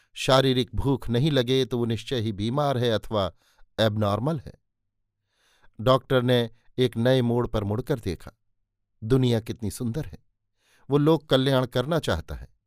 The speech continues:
मनुष्य के जीवन को क्षय करने वाले रोगों के मूल का पता लगाकर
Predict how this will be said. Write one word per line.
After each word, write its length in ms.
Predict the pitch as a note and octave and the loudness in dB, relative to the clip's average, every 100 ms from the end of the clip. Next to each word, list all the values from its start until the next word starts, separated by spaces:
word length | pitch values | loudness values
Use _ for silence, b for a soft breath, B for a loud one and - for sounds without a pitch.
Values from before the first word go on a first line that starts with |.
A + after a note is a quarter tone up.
| _ _ _ _ _ _ - | _ _ _ _ _ _ 0
मनुष्य 340 | C#3+ D#3+ - | 2 2 0
के 140 | - C#3 | -4 -4
जीवन 340 | B2+ C#3 C3+ | -2 -2 -2
को 160 | B2+ B2+ | -2 -4
क्षय 260 | - C3+ | 0 -4
करने 300 | - B2 B2+ | 0 -2 0
वाले 260 | A#2+ A#2 A#2 | 0 0 0
रोगों 360 | A#2+ B2 B2+ | -2 -2 -2
के 140 | A#2 B2 | -4 -4
मूल 300 | A2+ C#3+ C3+ | -2 -2 -2
का 120 | A2+ | -4
पता 300 | G2+ A2 G#2 | -4 -4 -2
लगाकर 460 | G#2+ B2+ D3 C#3+ | -2 0 0 -2